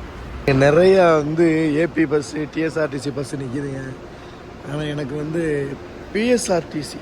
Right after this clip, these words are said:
ஆ, ஏ பி எஸ் ஆர் டி சி தான் நிறைய நிக்குது. ஆனா இது எந்த ஊருக்கு போகுது என்னன்னு தெரியல. நண்பர்கள் யாராவது ஏ பி நண்பர்கள் தமிழ் தெரிஞ்சிருந்தீங்க அப்படின்னா மறக்காம கமெண்ட்ல சொல்லுங்க. இந்த பஸ்ஸுகளோட ஷார்ட் வீடியோ வேணும்னாலும் கமெண்ட்ல சொல்லுங்க.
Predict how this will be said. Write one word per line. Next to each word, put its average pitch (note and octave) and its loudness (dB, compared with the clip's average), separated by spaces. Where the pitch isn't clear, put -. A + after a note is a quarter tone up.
ஆ, C#3 -4
ஏ C#3 -2
பி E3+ -2
எஸ் D3+ 0
ஆர் C#3+ 0
டி C3 -6
சி C#3 -6
தான் C3 -10
நிறைய F3 4
நிக்குது. E3+ 4
ஆனா E3 4
இது D3+ 0
எந்த F3 4
ஊருக்கு F3+ 6
போகுது E3 0
என்னன்னு D#3+ -2
தெரியல. D#3 -4
நண்பர்கள் E3+ 2
யாராவது E3 4
ஏ E3 4
பி E3 -2
நண்பர்கள் D#3 0
தமிழ் C#3+ -4
தெரிஞ்சிருந்தீங்க D3+ -4
அப்படின்னா C#3+ -6
மறக்காம C#3 -8
கமெண்ட்ல D3 -4
சொல்லுங்க. C#3 -6
இந்த C#3+ 2
பஸ்ஸுகளோட E3 2
ஷார்ட் D#3 -2
வீடியோ D#3 2
வேணும்னாலும் D3 2
கமெண்ட்ல D3 0
சொல்லுங்க. D3 -2